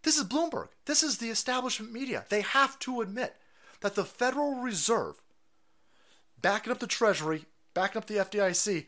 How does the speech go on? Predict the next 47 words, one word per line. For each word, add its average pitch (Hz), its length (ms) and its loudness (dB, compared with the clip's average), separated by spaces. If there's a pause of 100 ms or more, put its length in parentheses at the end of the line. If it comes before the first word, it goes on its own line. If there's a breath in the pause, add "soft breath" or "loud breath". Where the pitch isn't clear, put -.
(180 soft breath)
backing 180 380 2
up - 100 0
these 180 160 -4
fucking 196 280 0
banks 190 300 0
that 147 100 -4
are 131 40 -8
completely 208 460 -4
insolvent 190 460 2
because 151 240 -4
they're 139 80 -6
gambling 190 480 0
with 170 180 -2
money 185 220 2
that 135 160 -6
they 180 100 0
thought 190 160 2
they 170 60 0
were 160 80 0
gonna 151 180 -4
continue 196 320 -4
to 180 120 -2
be 165 80 2
able 170 100 2
to 143 80 -12
get 156 120 -6
it - 60 -16
for 135 140 -10
free 185 320 2 (200 loud breath)
at 165 60 2
a 156 60 4
zero 180 240 4
fucking 185 220 -6
percent - 340 -4
interest - 420 -4
rate, 123 240 0 (1500 soft breath)
which 170 140 0
was 185 100 4
causing 185 300 6
inflation. 151 640 0 (1700)
In 170 120 -2
order 220 280 4
to 185 140 -6
stop 247 340 2
all 151 220 8
of 104 160 -6
this, 107 420 2